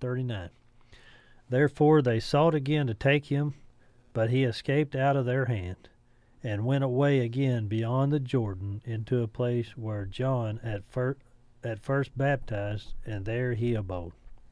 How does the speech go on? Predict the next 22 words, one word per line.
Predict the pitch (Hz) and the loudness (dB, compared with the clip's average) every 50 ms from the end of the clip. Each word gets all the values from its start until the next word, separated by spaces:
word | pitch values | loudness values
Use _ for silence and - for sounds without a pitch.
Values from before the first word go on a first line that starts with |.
| - - | -10 -8
And | 110 101 101 110 | -6 -6 -4 -2
many | 123 135 143 147 147 143 | 0 0 2 2 2 0
resorted | 131 113 113 107 107 127 127 135 135 123 123 107 | 0 -2 -4 -2 -2 -2 0 0 0 -2 -2 -4
unto | 104 104 101 - - 127 127 123 | -6 -8 -8 -4 -2 0 0 0
him, | 120 123 120 101 92 90 87 - - - - - - - - - - - | 0 -2 -2 -4 -4 -6 -10 -12 -16 -20 -20 -20 -20 -20 -20 -20 -12 -8
and | 107 101 101 | -6 -6 -6
said, | - - 123 113 110 104 101 92 | -4 -4 -2 -2 -2 -2 -4 -4
'John | 92 110 120 131 131 127 127 117 | -4 -4 -2 0 0 0 -2 -2
did | 104 113 110 107 101 | -4 -4 -4 -4 -4
no | 107 113 117 113 | -4 -4 -2 -2
miracle, | 113 110 117 117 110 104 - - 92 90 90 - - - 123 | -2 -2 -2 -4 -4 -6 -8 -8 -10 -10 -12 -12 -14 -16 -14
but | 110 107 104 98 | -10 -8 -6 -4
all | 107 117 127 127 127 127 123 123 120 - - - - - - _ _ - - - _ _ | 0 0 2 2 2 0 0 -2 -4 -6 -14 -20 -20 -20 -20 _ _ -20 -20 -20 _ _
things | - 139 135 127 113 110 107 107 107 - - | -6 -2 -2 -2 -2 -2 -4 -4 -6 -6 -8
that | 117 104 101 101 | -8 -6 -6 -6
John | 101 101 117 120 127 123 117 110 | -6 -4 -4 -2 -2 -2 -4 -6
spake | - - - 143 135 135 127 131 - | -8 -8 -6 -2 -2 -2 -2 -2 -6
of | 104 98 98 | -8 -6 -6
this | 107 113 113 113 - - | -6 -6 -6 -6 -8 -8
man | 117 117 120 113 107 101 98 | -6 -6 -4 -4 -4 -4 -4
were | 104 107 104 | -4 -6 -6
true.' | 104 - - 143 127 98 82 | -6 -4 -2 -2 -2 -2 -4